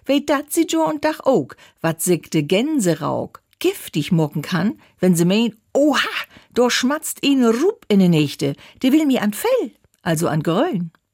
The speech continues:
Dat is doch der Hammer. So'n Beden as bi Alice in Wunderland, ahns lebt und hört und reagiert.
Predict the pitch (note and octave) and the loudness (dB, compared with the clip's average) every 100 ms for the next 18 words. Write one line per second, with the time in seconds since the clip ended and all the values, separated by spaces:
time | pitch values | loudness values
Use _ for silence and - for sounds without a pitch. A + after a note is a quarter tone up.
0 | _ - G#3+ - - D4+ - B3 B3 F3+ | _ -4 -4 -4 -4 -2 0 -2 0 -2
1 | F3 D4+ G4+ C#3+ - - - - B3+ B3+ | -2 -2 -2 -4 -8 -14 -10 -2 0 2
2 | F4+ E4+ - C#4+ C#4 C4+ - D#4 F#4+ F#4+ | 0 0 -2 -2 -2 -4 -2 -2 0 0
3 | - E4 D#4 D#4+ F3+ D3 C3+ - C#4 F4+ | -2 -2 0 0 0 -2 -6 -4 -2 -2
4 | F4 D4 G#3+ D4+ D4 G3 - G#3 C4 D4+ | -2 -2 -2 0 0 -2 0 2 2 2
5 | G#3 G3+ G#3 A3 G#3+ G3 C3+ C3+ | 0 0 2 2 0 0 -2 -6